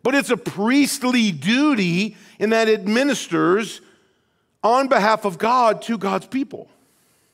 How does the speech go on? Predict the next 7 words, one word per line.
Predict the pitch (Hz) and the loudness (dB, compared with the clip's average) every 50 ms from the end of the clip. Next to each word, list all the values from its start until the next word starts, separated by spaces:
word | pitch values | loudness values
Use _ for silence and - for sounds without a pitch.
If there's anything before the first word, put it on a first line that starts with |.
| _ _ _ _ _ _ _ _ _ _ _ _ _ _ _ _ _ _ _ | _ _ _ _ _ _ _ _ _ _ _ _ _ _ _ _ _ _ _
But | 202 202 | -10 -8
th-, | - - 208 | -8 -8 -8
but | 233 220 | -4 -2
that's | 277 311 311 311 | -2 -2 0 -2
a | 294 | -4
restricted | 262 277 - - - 247 233 233 - 214 202 185 | -4 -4 -6 -4 -4 -4 -4 -2 -2 -2 0 0
and | 185 175 165 151 139 | 0 -2 -2 -4 -6